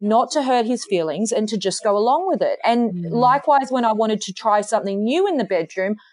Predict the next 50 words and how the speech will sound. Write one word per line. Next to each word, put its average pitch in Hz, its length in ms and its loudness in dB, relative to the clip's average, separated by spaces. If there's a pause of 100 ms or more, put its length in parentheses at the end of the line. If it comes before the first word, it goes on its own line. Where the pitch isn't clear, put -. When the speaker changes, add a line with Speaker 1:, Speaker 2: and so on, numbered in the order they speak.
(240)
Speaker 1:
I 226 100 4
wouldn't 254 420 0
be 226 200 -2
open 208 600 -2 (120)
and 190 520 -4
upfront 196 500 0
in 196 140 -2
speaking 196 420 -2
about 180 300 2
that 277 260 4
because 208 240 -4
I 190 80 4
would 196 160 2
be 196 80 -2
worried 185 300 4
about, 175 400 2
you 208 80 0
know, 185 140 -2
what 180 220 0
would 180 140 0
he 180 460 -4
think 285 180 0
about 233 340 4
me 220 280 0
and 185 160 -2 (220)
what 220 180 4
if 214 120 0
this 214 160 -2
doesn't 190 320 0
bring 190 220 0
pleasure 185 300 -2
to 190 220 -6
him? 247 220 2
And 214 140 0
I 208 120 2
very 247 260 2
much 214 240 0
as 202 100 0
a 190 60 0
woman 190 320 0
saw 185 280 -2
my 190 300 2
role 175 380 2
as 175 220 0 (200)
bringing 302 300 2
sexual 220 320 0
pleasure 190 300 -2
to 185 200 -6
my 180 160 -2
male 170 460 -2